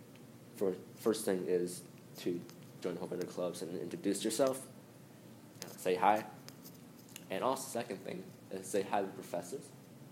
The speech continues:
So I did that. I think that's pretty solid advice. I followed up on that on my first year, yeah,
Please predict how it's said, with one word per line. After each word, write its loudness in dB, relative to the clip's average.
So 6
I 6
did 0
that. 4
I 4
think -2
that's 2
pretty 6
solid 4
advice. 0
I 0
followed 2
up -8
on -4
that -6
on -10
my -6
first -6
year, -6
yeah, -4